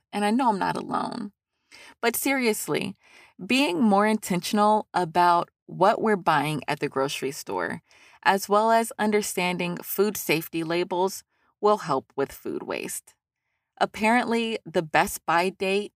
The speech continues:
and best before date mean two different things.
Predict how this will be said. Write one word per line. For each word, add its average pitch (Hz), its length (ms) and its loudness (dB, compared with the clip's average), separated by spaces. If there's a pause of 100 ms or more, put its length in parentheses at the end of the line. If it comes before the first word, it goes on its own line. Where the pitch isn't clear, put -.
(140)
and 156 480 -8
best - 380 -2
before 165 460 -4
date 202 440 0
mean 190 400 -4 (140)
two 254 240 -4
different - 420 -2
things. - 560 -12